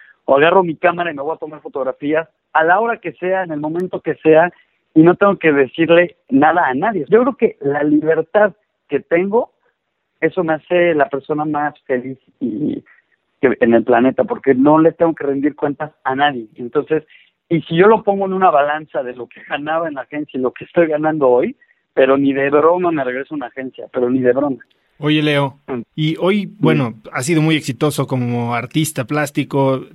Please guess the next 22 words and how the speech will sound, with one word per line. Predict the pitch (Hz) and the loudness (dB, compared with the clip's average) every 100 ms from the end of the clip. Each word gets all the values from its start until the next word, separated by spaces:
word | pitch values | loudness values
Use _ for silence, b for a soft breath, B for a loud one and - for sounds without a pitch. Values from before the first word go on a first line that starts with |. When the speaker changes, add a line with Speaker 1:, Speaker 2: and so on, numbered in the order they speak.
| - | -10
Speaker 2:
te, | 131 127 | -10 -8
es-, | - 143 | -8 -8
estás | - 165 | -6 -2
muy | 156 175 | 0 0
confiado | 180 151 147 143 | 0 -2 0 -2
en | |
tu | 123 | -4
proyecto, | 107 117 117 127 - 127 127 120 _ _ _ _ | -6 -6 -4 -4 -2 -2 -2 -6 _ _ _ _
estás | 120 - 120 | -14 -10 -2
muy | 135 131 | 0 0
feliz, | 123 120 143 135 | -2 0 0 0
realizado. | 123 120 110 139 135 135 b b b | -4 -8 -6 -2 -2 -2 b b b
¿Siempre | - 185 226 247 | -6 -2 -2 -2
fue | 240 170 | -4 -4
así? | 143 131 127 | -4 -4 -2
Speaker 1:
Sí. | 170 | 0
Speaker 2:
¿Alguna | 151 196 196 | 2 2 2
vez | 180 | 0
dudaste? | 160 135 101 - - 190 - _ _ _ | 0 0 -2 -8 -10 -10 -14 _ _ _
Speaker 1:
Pues | 131 135 | 4 6
no, | 175 180 | 6 6
¿eh? | 139 180 | 2 0